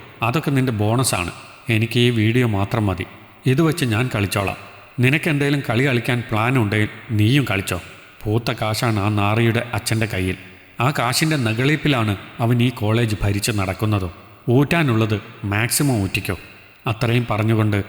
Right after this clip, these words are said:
മഞ്ജിമ പതിയെ പുറത്തേക്ക് നടന്നു. തനിക്കിട്ട് പണി തന്നവനെ തിരഞ്ഞു പിടിച്ച് തിരികെ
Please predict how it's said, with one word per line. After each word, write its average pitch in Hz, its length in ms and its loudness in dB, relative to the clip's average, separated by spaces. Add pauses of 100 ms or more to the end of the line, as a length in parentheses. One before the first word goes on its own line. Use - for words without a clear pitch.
(180)
മഞ്ജിമ 113 400 2 (100)
പതിയെ 101 260 0
പുറത്തേക്ക് 104 540 -2
നടന്നു. 92 260 -4 (300)
തനിക്കിട്ട് 147 420 0 (100)
പണി 120 220 2
തന്നവനെ 123 380 2 (220)
തിരഞ്ഞു 143 340 4
പിടിച്ച് 131 300 0 (100)
തിരികെ 120 280 2